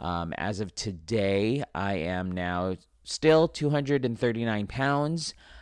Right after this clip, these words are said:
Um, when I started this whole journey at the beginning of the year, I was two hundred and ninety-four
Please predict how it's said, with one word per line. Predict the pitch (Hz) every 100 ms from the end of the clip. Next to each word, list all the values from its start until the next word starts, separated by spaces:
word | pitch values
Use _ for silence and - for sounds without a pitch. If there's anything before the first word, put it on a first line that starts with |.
| - -
Um, | 90 80 78 80 -
when | 87 95
I | 101
started | - 120 123 113
this | 113 110
whole | - - 113 104
journey | 87 101 135 147 127 113 107 -
at | 85
the | 90
beginning | 95 113 113
of | 98
the |
year, | 95 95 76
I | 92
was | 95
two | - 110
hundred | 110 98 101
and | 90 87
ninety-four | 87 82 80 - - - - 151 160 185 190